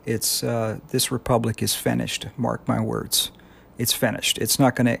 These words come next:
continue to exist in this form. Uh, DraftKings stock has been cut by more than half, closer to three times, uh, f-, since the summertime. It just continues to fall like a stone. I think that's fantastic. Keep it up, boys. You're doing a fine job.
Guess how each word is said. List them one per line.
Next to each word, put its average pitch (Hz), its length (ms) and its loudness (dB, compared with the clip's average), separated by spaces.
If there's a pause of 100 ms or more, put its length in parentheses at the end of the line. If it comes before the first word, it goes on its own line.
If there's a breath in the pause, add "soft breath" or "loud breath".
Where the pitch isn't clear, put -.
(100)
continue 117 400 4
to 117 140 0
exist 107 500 0
in 58 80 0
this - 180 0
form. 58 380 -2 (760 loud breath)
Uh, 127 380 8
DraftKings 175 540 4
stock 151 380 4
has 147 120 2
been 131 240 2
cut - 420 0
by 120 220 4
more 123 300 4
than 123 140 4
half, 123 420 4
closer 127 340 2
to - 140 -8
three 131 260 0
times, 123 640 2 (560 loud breath)
uh, 117 240 0
f-, - 140 -6
since - 300 6
the 120 60 2
summertime. 143 800 4 (500)
It 120 80 -6
just 123 220 2
continues 123 540 4
to 117 80 -2
fall 120 340 4
like 113 220 0
a 110 40 -2
stone. 131 540 2
I 107 80 -2
think 117 240 -6
that's 110 240 -4
fantastic. 113 800 0
Keep 117 240 -4
it 113 60 0
up, 127 200 0
boys. 139 380 2
You're 120 60 0
doing 117 260 0
a 113 40 -6
fine 120 380 -2
job. 147 400 2